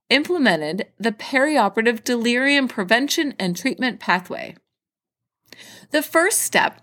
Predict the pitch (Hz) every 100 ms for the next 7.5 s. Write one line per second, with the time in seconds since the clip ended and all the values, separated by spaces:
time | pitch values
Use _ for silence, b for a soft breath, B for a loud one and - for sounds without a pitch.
0 | - 294 302 370 370 - 247 277 285 294
1 | 302 - 220 214 - 170 165 180 - -
2 | 240 269 277 269 - 240 214 208 196 180
3 | - - - - _ _ _ _ b b
4 | b - 226 277 269 - - - b b
5 | - 262 254 302 - 277 277 320 320 311
6 | - 214 208 196 208 247 285 - 311 233
7 | 190 190 180 160